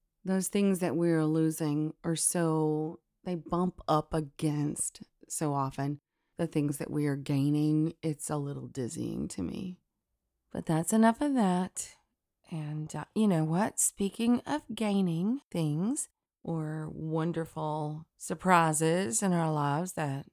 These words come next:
make things all better, or at least make them bearable. You know, it's been so very long since I had a new student, and I also have another auditor, and that will be enough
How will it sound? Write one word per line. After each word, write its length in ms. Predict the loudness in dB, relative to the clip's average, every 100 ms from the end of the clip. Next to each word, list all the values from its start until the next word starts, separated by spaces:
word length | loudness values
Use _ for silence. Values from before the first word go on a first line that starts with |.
| _
make 200 | -12 -10
things 300 | -6 -4 -2
all 200 | -4 -4
better, 440 | -4 -4 -4 -6 -8 _ _ _ _
or 200 | -6 -4
at 80 | -4
least 260 | -4 -4 -2
make 220 | -4 -4
them 240 | -4 -4
bearable. 840 | 0 0 0 0 -2 -2 -2 -4 -8 _ _ _ _ _ _
You 100 | 2
know, 100 | 2
it's 140 | 2
been 200 | 2 2
so 220 | 2 2
very 360 | 2 2 2 4
long 320 | 4 2 0
since 260 | -2 -8 -6
I 80 | -4
had 140 | -4
a 80 | -2
new 200 | -2 -2
student, 680 | -4 -4 -6 -6 -6 -10 -18 _ _
and 420 | -6 -4 -6 -6
I 120 | -4 0
also 300 | 0 0 -2
have 200 | -2 -2
another 320 | 0 0 0
auditor, 560 | -2 -4 -4 -6 -8 -10 _ _ _ _ _
and 180 | -4 0
that 200 | 0 2
will 220 | 2 4
be 200 | 4 4
enough 380 | 4 2 0 -4